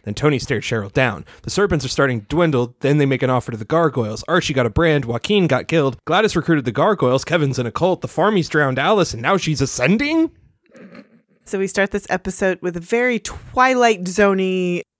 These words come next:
Speaker 2: David Lynch style zoom into the Cooper house, where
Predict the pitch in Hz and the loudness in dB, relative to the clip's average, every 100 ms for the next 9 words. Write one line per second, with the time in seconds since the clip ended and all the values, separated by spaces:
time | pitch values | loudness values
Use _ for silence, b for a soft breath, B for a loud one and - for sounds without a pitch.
0 | - 185 170 165 175 170 165 - - - | -2 0 0 -2 2 2 0 -6 -6 -2
1 | 170 156 147 147 151 180 208 196 143 180 | 0 2 0 -2 -2 2 4 2 0 -2
2 | 180 165 160 165 151 156 151 143 139 - | -2 -4 -2 -2 0 -2 0 0 -2 -4
3 | b b b _ 208 | b b b _ -8